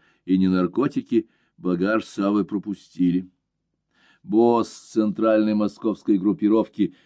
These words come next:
на силу сдержал вздох облегчения и удалился, сопровождаемый ненавидящим взглядом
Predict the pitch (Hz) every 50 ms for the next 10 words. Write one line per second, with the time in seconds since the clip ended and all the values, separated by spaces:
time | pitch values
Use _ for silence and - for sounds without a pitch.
0 | _ - 98 104 98 92 - 113 110 104 104 98 90 85 101 101 92 98 110 104
1 | 98 87 82 76 82 110 104 - 107 98 95 92 95 85 - - - 110 117 110
2 | 101 101 98 95 87 - _ _ _ _ _ _ _ _ _ - 98 98 95 92
3 | 90 101 98 101 110 113 110 107 104 - - 101 85 80 - - 82 - 85 87
4 | 90 80 73 95 95 95 95 92 90 85 85 - _ _ _ _ _ _ _ _
5 | _ 76 76 78 78 80 104 127 139 123 117 - - - 120 113 101 95 107 107
6 | 104 104 101 92 90 87 82 -